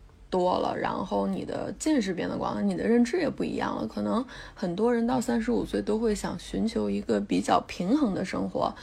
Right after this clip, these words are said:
就是我不仅只有事业，我还有家庭，就是我可能会，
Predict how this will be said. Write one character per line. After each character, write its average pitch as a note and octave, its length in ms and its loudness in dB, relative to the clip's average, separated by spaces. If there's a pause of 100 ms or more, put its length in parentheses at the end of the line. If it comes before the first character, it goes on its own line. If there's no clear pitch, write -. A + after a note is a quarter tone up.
(220)
就 A#3+ 160 2
是 A3+ 120 2
我 F#3 120 2 (140)
不 - 160 0
仅 - 180 0 (220)
只 - 240 0
有 - 160 2
事 - 300 0
业， - 200 0 (300)
我 F3 160 4
还 F3+ 240 0
有 - 340 2 (240)
家 C#4 240 4
庭， - 320 -2 (320)
就 F#3 80 -4
是 F#3 160 0
我 E3+ 140 4
可 F#3 180 -6
能 F#3 300 0
会， F#3+ 340 2